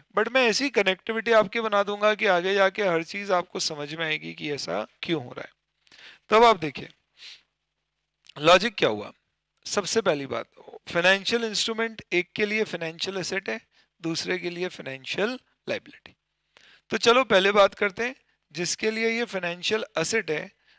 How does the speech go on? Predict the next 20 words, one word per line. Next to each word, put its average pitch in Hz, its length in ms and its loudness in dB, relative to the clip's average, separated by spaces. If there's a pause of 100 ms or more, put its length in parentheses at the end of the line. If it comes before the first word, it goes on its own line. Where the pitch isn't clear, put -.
(160)
वो 214 80 4
अपनी 190 280 0
बुक्स 156 280 -8
में 160 80 -4
अकाउंटिंग 143 520 -10
कैसे 233 280 0
करेगा। 214 340 -6 (960)
तो 233 100 6
हमने 226 200 2
बोला 247 260 4
उसके 226 240 -2
पास 220 200 0
दो 165 260 -6
चॉइस 190 400 -2
है, 226 180 -4 (200)
एक 175 180 0
फेयर 147 260 -2
वैल्यू 165 360 -2
और 143 280 -4
एक - 80 -6